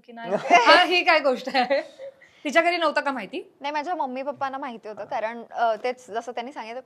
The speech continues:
Speaker 3: कोविडच्या वेळी शिफ्टिंग
Speaker 2: हो.
Speaker 3: आणि त्याच्यात खूप प्रॉब्लेम्स झाले actually.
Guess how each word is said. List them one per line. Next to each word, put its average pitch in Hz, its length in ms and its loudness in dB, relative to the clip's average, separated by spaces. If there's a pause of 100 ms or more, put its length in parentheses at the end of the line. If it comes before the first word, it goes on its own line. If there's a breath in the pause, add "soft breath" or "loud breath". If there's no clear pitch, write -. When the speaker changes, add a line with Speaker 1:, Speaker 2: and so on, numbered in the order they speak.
Speaker 3:
कोविडच्या 220 400 -4
वेळी 214 320 -4 (200)
शिफ्टिंग 220 520 -6
Speaker 2:
हो. 208 60 -6
Speaker 3:
आणि 208 140 -8
त्याच्यात 214 280 -8
खूप 302 180 -10
प्रॉब्लेम्स 247 380 0
झाले 214 220 -2
actually. 220 340 -12